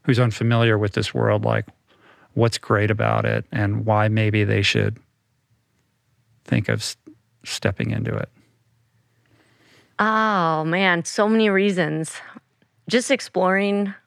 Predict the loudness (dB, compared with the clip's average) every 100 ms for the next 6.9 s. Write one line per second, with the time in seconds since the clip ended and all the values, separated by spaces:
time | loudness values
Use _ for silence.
0 | -2 -2 0 -2 -2 -2 -2 0 -2 0
1 | -2 0 0 0 0 2 2 2 2 0
2 | -2 -12 _ -20 _ _ -4 -4 -6 _
3 | _ _ _ _ _ _ _ _ -2 -2
4 | 0 -2 0 0 0 -2 -4 -8 _ _
5 | -6 0 0 2 2 2 2 2 2 2
6 | -2 -6 -4 -4 -4 0 0 2 -2